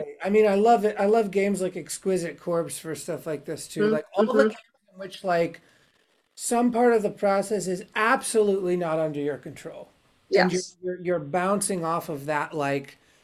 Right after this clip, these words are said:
Speaker 1: feedback loop that comes with, like, not being a hundred percent the sole creator of whatever you're creating.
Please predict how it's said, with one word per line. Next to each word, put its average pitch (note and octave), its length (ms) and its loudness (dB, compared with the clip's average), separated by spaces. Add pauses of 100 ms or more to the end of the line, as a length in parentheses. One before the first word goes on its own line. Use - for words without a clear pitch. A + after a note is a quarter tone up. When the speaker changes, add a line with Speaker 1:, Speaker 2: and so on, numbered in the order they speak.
(140)
Speaker 1:
feedback E3+ 760 -2
loop D#3+ 240 -2
that D#3 220 -8
comes E3 340 -4
with, D#3 180 -4
like, D3 320 -4 (480)
not F3+ 480 -2
being E3+ 460 -4
a D#3 140 -8
hundred D#3+ 360 -6
percent E3 440 -4 (180)
the D3+ 420 -8 (200)
sole E3+ 460 -2
creator D3+ 680 -2
of C#3 300 -10
whatever C#3+ 400 -2
you're C#3 180 -6
creating. C#3+ 600 -10